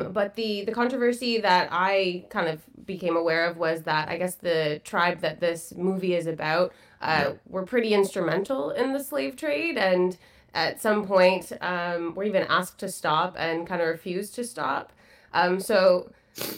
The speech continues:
Speaker 2: yeah, man, it's, it's, which, which adds, like, an interesting layer, but what I will say is, when I was reading a lot of the controversy on Twitter, it was a lot of people who didn't actually watch the movie that were up in arms about it. So it's interesting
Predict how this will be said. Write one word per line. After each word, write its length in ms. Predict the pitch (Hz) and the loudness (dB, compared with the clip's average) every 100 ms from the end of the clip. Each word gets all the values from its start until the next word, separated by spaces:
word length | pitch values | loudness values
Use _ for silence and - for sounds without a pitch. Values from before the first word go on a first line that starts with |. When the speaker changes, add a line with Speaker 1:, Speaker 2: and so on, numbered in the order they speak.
| - | -10
Speaker 2:
yeah, 420 | 247 277 269 262 185 | 0 4 4 2 -2
man, 340 | 208 226 208 196 | 2 6 6 6
it's, 240 | 247 254 - | 4 2 0
it's, 280 | 233 226 - - | 0 0 -6 2
which, 240 | 240 254 | 2 2
which 240 | 254 269 - | 2 0 4
adds, 300 | 233 277 311 | 6 6 6
like, 100 | 311 | 0
an 160 | 262 226 | -2 0
interesting 420 | 226 240 226 208 | 0 -2 -2 0
layer, 340 | 196 190 190 185 | 4 6 4 4
but 300 | 180 165 160 | 2 2 0
what 160 | 208 214 | -4 -2
I 100 | 202 | 0
will 240 | 196 202 | 0 -2
say 500 | 202 190 180 180 175 | -2 -2 0 2 0
is, 160 | 180 175 - _ _ | -2 -6 -20 _ _
when 120 | 190 | 0
I 60 | 196 | 0
was 180 | 202 185 | 0 -4
reading 480 | 202 208 202 190 170 | -2 2 2 2 2
a 100 | 180 | 2
lot 180 | 175 170 | 2 0
of 60 | |
the 60 | 185 | -4
controversy 680 | 180 175 180 175 180 185 | -4 -4 -4 -4 -4 -4
on 200 | 175 160 | -4 -4
Twitter, 580 | 175 - 233 196 175 175 - _ _ | -4 -2 2 2 2 -2 -8 _ _
it 40 | 202 | -2
was 120 | 214 | 0
a 40 | |
lot 340 | 196 180 180 202 | 0 2 2 2
of 100 | 214 | -4
people 340 | 247 247 302 | -8 -4 -6
who 220 | 254 220 185 | -4 -8 -6
didn't 320 | 202 185 180 156 | -2 2 2 2
actually 400 | 156 165 - 170 | -2 -2 -6 -2
watch 260 | 147 151 - | -2 -4 -6
the 80 | |
movie 400 | 156 151 147 143 | -4 -4 -4 -6
that 200 | 147 143 160 | -6 -6 -4
were 180 | 151 - | -4 -4
up 140 | 151 | -4
in 140 | 147 | -6
arms 320 | - 139 170 196 | -6 -4 -2 0
about 280 | 220 233 254 | 0 2 2
it. 280 | 269 269 | 2 0
So 120 | - 208 | -2 -4
it's 140 | 196 | -2
interesting 680 | 202 208 214 190 196 180 175 | -2 -2 -2 0 0 2 -2